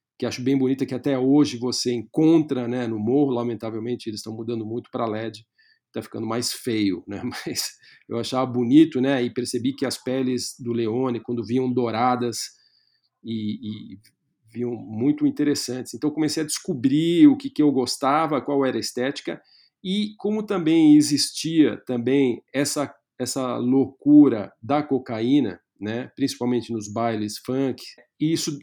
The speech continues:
dava um êxtase, né, nas pessoas, nele, né, que tava lá. Então, eu achei também que eu poderia me permitir ainda ser um pouquinho mais arrojado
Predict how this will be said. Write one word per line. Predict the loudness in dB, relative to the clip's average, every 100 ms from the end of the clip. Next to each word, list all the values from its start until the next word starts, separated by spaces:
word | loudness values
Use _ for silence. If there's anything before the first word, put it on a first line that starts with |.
| _
dava | -14 -12 -4 0 2 4
um | 4 6 6
êxtase, | 8 6 6 -2 -6 -6 -4 -4
né, | -2 -4 -6 -10 -10
nas | -12 -12 -10
pessoas, | -10 -6 -6 -8 -16 _
nele, | 0 4 6 4 -2
né, | -4 -4 -6
que | -8
tava | -8 -4 -2
lá. | 0 0 -2 -10
Então, | -6 0 2
eu | 2 0
achei | -4 -2 2 2
também | 0 -4 -2 0 -2 -4 _ _ _ _
que | 4
eu | 4 0 _
poderia | 0 2 4 4
me | 2 2
permitir | 2 0 0 -2 -2 0
ainda | 2 0 0 0 -2 -6
ser | -2 0
um | 0
pouquinho | -2 -4 -4 -2 2 2
mais | 4 4 4 2 -2 -6
arrojado | -4 -2 -2 -2 0 2 0 -4